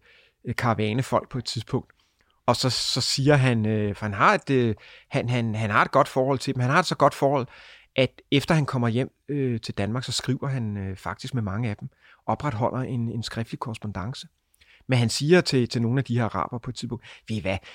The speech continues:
det her kunne jeg jo gøre selv. I behøvede ikke at tage med." Og så griner de, øh, sådan lidt smørret smil, og så siger, "Ja, men du kunne sagtens, øh, selv rejse i Sahara. Du kunne bare ikke finde vandet."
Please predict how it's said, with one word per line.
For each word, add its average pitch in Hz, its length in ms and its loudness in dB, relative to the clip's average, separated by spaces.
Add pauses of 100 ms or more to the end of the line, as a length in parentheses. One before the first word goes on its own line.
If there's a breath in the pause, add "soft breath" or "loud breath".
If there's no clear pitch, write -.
(160 loud breath)
det 110 80 0
her 123 180 4
kunne - 180 0
jeg 117 60 6
jo 107 160 2
gøre 98 220 0
selv. 120 260 0 (100)
I 131 160 0
behøvede 131 560 4
ikke 156 260 8
at 139 60 2
tage 107 220 0
med." 98 180 0 (640 loud breath)
Og 135 140 6
så - 240 0
griner 135 400 0
de, 123 320 0
øh, 120 140 2
sådan 123 140 -2
lidt 120 120 -2
smørret 113 360 2
smil, 120 340 -4
og 113 80 -6
så 113 80 -8
siger, 92 280 -6
"Ja, 98 80 -4
men 151 80 -6
du - 100 -10
kunne 175 120 -4
sagtens, - 480 -2
øh, 113 240 -2 (300 loud breath)
selv - 220 0
rejse 107 380 2
i 131 80 -4
Sahara. 104 500 -4 (220 loud breath)
Du 120 60 -4
kunne - 100 -10
bare 110 200 2
ikke 117 120 -2
finde 117 300 -2
vandet." 95 240 -8